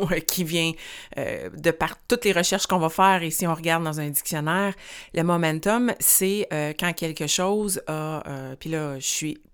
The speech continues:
poche et pourrie en physique, euh, mais c'est quand on a gagné une certaine vitesse et que, euh, c'est plus difficile de nous arrêter parce que notre vitesse fait en sorte qu'on continue d'avancer. Moi, je pense toujours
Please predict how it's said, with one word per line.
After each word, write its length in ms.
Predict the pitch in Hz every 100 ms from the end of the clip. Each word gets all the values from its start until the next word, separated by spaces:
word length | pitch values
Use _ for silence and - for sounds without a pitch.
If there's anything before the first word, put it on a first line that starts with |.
| _
poche 400 | - 165 - - -
et 80 | 165
pourrie 440 | - 180 151 151
en 100 | 143
physique, 600 | 143 247 254 320 359 - - - - -
euh, 360 | 165 165 156 156 -
mais 160 | 165 170
c'est 180 | -
quand 200 | 185 202 214
on 140 | 185
a 80 | 170
gagné 400 | 175 170 170 196
une 100 | 170
certaine 420 | - 170 180 170
vitesse 720 | 151 156 - 170 277 - - - - - -
et 240 | 196 240
que, 480 | 233 202 190 208 240 -
euh, 440 | 160 156 151 151 -
c'est 420 | - 180 175 175 -
plus 160 | 202
difficile 600 | 180 175 - - 208 226 -
de 320 | 160 175 175 175
nous 220 | 175 170
arrêter 520 | 160 165 156 190 240
parce 240 | 262 185
que 120 | - 190
notre 240 | 175 156
vitesse 360 | 151 208 220 -
fait 140 | 185
en 140 | 156
sorte 280 | 151 202 220 - - -
qu'on 100 | 180
continue 540 | 175 175 - 190 214
d'avancer. 560 | 185 170 160 151 - -
Moi, 140 | 170 180
je 80 |
pense 240 | - 190 -
toujours 500 | 185 180 226 240